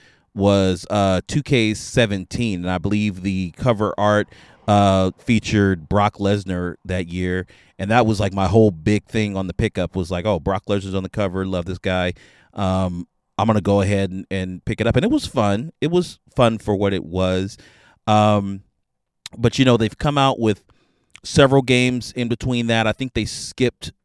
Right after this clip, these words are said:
uh, the year twenty twenty-one, uh, 'cause that was the year that they, uh, released Yuke's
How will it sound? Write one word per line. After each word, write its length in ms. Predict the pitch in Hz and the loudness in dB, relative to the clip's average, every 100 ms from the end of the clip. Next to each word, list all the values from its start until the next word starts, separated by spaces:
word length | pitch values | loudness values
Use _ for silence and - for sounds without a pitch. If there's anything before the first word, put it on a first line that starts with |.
| _ | _
uh, 180 | 110 104 | -2 0
the 140 | 95 95 | -2 -2
year 300 | 110 117 107 | 0 0 0
twenty 380 | - - 123 107 | -6 -6 -6 -6
twenty-one, 760 | - 156 160 110 92 87 95 - _ _ _ - | -8 -4 -2 0 -2 -2 -4 -10 _ _ _ -6
uh, 240 | 95 95 | -4 -2
'cause 100 | 95 | -2
that 140 | 98 98 | -2 -2
was 100 | - | -2
the 100 | 107 | -2
year 280 | 101 104 | 2 2
that 160 | 95 92 | 0 -2
they, 420 | 98 95 92 90 90 - | 0 0 0 -4 -10 -10
uh, 340 | - 95 90 85 | -4 -2 -2 -4
released 520 | - 92 101 101 - - | -6 -4 -4 -6 -10 -16
Yuke's 600 | 82 95 107 - - | -8 -6 -6 -6 -14